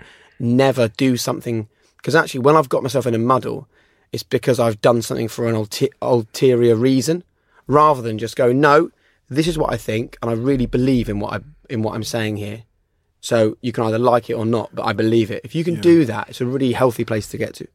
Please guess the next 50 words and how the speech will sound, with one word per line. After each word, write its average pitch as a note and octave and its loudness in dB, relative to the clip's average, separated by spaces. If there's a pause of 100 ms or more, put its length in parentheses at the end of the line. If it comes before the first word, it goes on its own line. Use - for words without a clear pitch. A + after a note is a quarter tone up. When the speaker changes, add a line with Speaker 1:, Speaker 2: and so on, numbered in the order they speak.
(120)
Speaker 2:
I A#2+ -2
completely C3+ -4
agree. G#2+ -8 (100)
I, C3+ 2
I D#3+ 4
was, C#3+ 2 (200)
as C3 0
you C#3+ 4
were B2 4 (120)
saying B2+ 0
that, F#2 -6
I G#2 -8
was G#2+ -6
thinking, A2 -4
you A2+ -4
know, A2+ -2 (260)
the C#3 6
one C#3 2
thing G2+ -2
that G#2+ -8
nearly A2 -4
cost - -6
me G#2+ -4
my G#2 -6
career G2+ -4
in A#2 -10
the A2 -4
last G#2 -6
five G2+ -6
years G#2 -8 (360)
was B2 0
this, A#2 -4 (360)
a - -12
couple C#3+ 0
of, A#2+ 0 (200)
a - -18
couple D#3 -2
of C3 0
months A2 -6
where G#2+ -4 (440)
I, A#2 0 (240)
for D3 0
whatever D3 6
reason, A#2 4
which A#2 -8
I A#2 -2
won't C3 2
<laughs> - 4
go - 4
into, A#2+ 0